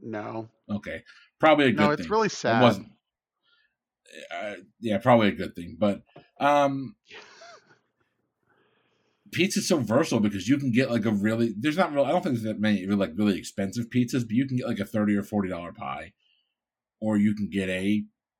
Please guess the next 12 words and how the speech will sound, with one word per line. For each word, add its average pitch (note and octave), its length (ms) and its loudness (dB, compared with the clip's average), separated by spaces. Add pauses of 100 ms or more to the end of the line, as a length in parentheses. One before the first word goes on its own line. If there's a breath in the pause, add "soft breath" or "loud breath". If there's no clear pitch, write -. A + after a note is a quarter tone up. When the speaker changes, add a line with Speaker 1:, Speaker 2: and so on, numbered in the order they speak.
(140)
Speaker 2:
cheap - 280 -4
pie. C#2 220 -6
You E2 160 -10
can G2+ 100 -4
get G#2 160 -2
the - 60 -14
hot - 220 4
and A#2 100 2
ready A2+ 300 4
at F2 140 -8
Little G#2 180 0
Caesars. G2 460 -2